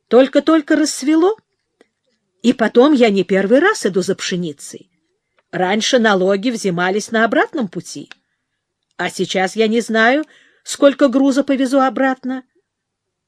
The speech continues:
«Я что-то не помню тебя. Тысячи кораблей проходят в Меотиду. Можно ли запомнить всех купцов? Я же редко сам занимаюсь уплатой налогов. Стар становлюсь».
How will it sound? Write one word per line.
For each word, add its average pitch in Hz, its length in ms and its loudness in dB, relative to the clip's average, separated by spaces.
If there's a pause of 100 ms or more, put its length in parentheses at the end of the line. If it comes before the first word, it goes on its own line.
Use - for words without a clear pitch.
(320)
«Я 151 300 -10
что-то 196 400 -4
не 339 140 2
помню 220 440 -2
тебя. 254 420 -6 (1040)
Тысячи - 460 0
кораблей 180 580 0
проходят 190 580 -6
в 180 80 -10
Меотиду. 180 680 -6 (360)
Можно 269 400 2
ли 220 140 2
запомнить 190 580 -2
всех 262 320 -2
купцов? - 600 -12 (800)
Я 233 280 2
же 247 140 4
редко 262 340 0
сам 269 320 0
занимаюсь 269 680 -2
уплатой 208 540 -2
налогов. 190 540 -4 (260)
Стар 320 420 0
становлюсь». 156 840 -12